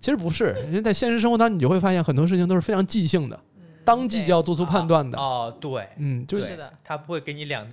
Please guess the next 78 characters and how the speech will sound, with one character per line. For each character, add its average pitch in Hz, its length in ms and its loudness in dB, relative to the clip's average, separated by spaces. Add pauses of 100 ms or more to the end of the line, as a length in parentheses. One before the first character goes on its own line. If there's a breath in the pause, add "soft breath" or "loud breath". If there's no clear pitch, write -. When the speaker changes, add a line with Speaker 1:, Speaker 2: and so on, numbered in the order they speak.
Speaker 3:
两 120 200 -14
三 143 180 -8
天 156 140 -8
的 156 80 -6
时 123 200 -12
间， 117 280 -10
你 107 120 -18
再 113 160 -10
做 117 180 -12
出 127 160 -16
决 110 160 -18
定。 98 80 -12
Speaker 1:
对， 190 80 2
我 180 100 4
不 220 120 2
可 220 40 8
能 202 120 6
说 190 100 6
我 180 100 6
爸 180 160 2
妈 175 220 2
这 175 160 -6
个， 143 300 -4
包 170 180 0
括 160 160 0
六 175 180 0
夫 147 80 -10
人 156 280 -4
问 170 100 0
了 156 80 0
个 147 100 0
什 147 80 -2
么 143 80 -2
问 147 100 2
题， 139 80 0
我 131 80 0
说 139 140 0
：“等 131 200 -4
等。” 131 120 -6 (200)
Speaker 3:
啊。 - 260 -18
Speaker 1:
<laughs> - 1500 2
Speaker 3:
对。 120 80 -12
Speaker 1:
然 151 120 0
后 156 100 4
三 175 200 2
天 180 140 8
后 156 200 6
给 170 100 0
你 156 100 0
回 143 220 4
复， 180 140 0
Speaker 3:
对。 180 100 2
Speaker 1:
然 240 100 4
后 254 80 2
我 220 60 2
大 220 100 8
概 190 160 6
气 190 220 2
疯 196 220 0
了 180 100 0
就。 143 100 2
Speaker 3:
对， 104 80 -4 (360 loud breath)
对， - 100 -20
对。 - 0 - (160)
Speaker 1:
所 208 80 4
以 220 60 2
在 233 120 4
现 233 160 2
实 208 80 4
生 196 140 4
活 190 80 4
当 180 120 2
中， 170 60 -2
你 165 40 -2
比 156 80 4
如 180 40 8
说 208 220 6
我， 156 220 6